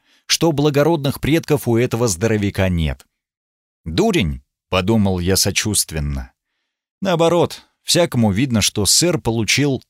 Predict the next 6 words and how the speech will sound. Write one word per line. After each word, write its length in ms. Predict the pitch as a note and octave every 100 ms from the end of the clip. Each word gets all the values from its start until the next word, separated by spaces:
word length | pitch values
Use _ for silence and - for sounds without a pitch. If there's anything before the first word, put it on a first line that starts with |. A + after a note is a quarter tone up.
| _
не 280 | A2+ B2 C3
благодаря 640 | A#2 C3+ B2+ A#2+ B2+ D#3+
длинному 640 | G2 G2+ A2+ F#2 F2+ F2
хвосту 500 | - F2 G#2 - -
благородных 720 | F#2+ E2+ F2 G2+ G2+ F2+ F#2+
предков, 500 | - A2 - C#2+ -